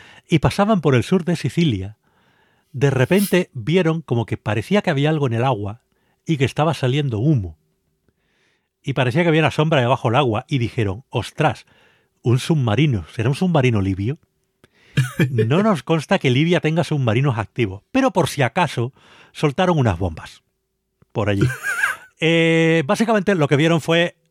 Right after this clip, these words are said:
Speaker 1: a, eh, nuestro amigo el volcán y la isla Ferdinandia, <laughs> que estaba, pues, allí soltando sus fumarolas, eh, su-, su-, sus humos que, que suelta de vez en cuando tranquilamente, como todo buen volcán submarino que se precie.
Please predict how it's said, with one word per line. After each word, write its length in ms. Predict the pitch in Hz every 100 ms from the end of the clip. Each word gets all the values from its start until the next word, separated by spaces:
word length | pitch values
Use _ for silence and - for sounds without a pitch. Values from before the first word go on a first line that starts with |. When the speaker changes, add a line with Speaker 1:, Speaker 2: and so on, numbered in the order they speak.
| -
Speaker 1:
a, 420 | 165 170 175 160
eh, 240 | 127 127 127
nuestro 260 | 165 - 170
amigo 220 | 170 160
el 60 | 139
volcán 460 | 123 143 139 147 -
y 200 | 147 127
la 200 | 120 135
isla 220 | 147 127
Ferdinandia, 840 | - 151 131 175 147 - 160 180 - -
<laughs> 320 | - 226 180
que 160 | 165 135
estaba, 300 | 123 143 147
pues, 160 | 156 113
allí 120 | 123
soltando 440 | 143 113 127 131
sus 160 | 147 135
fumarolas, 580 | 127 104 120 117 127 -
eh, 160 | 107
su-, 300 | 92 101 98
su-, 240 | 98 98 98
sus 240 | - 113 95
humos 340 | 143 131 147 - - -
que, 200 | - 131
que 120 | 135
suelta 380 | 120 135 120 143
de 80 | 131
vez 160 | 110 117
en 80 | 120
cuando 260 | 120 135
tranquilamente, 580 | 147 107 - 110 113 110
como 200 | - 101
todo 220 | 101 110 107
buen 200 | 110 123
volcán 280 | 123 - 107
submarino 480 | 127 101 113 113
que 80 | 101
se 120 | 104 92
precie. 340 | 110 - 92